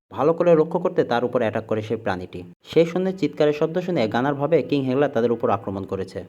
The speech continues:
কিন্তু সে প্রাণীটি একে একে গানারদের সব সৈন্য মারতে থাকে, আর তাদের চিৎকারের শব্দ শুনতে পায় গ্রাম থেকে ভাইকিংসরা।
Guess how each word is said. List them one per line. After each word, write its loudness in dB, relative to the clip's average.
কিন্তু 2
সে -2
প্রাণীটি 0
একে 2
একে 0
গানারদের 0
সব -4
সৈন্য -4
মারতে -4
থাকে, -10
আর -2
তাদের 0
চিৎকারের 0
শব্দ -2
শুনতে -4
পায় 0
গ্রাম 0
থেকে -4
ভাইকিংসরা। -6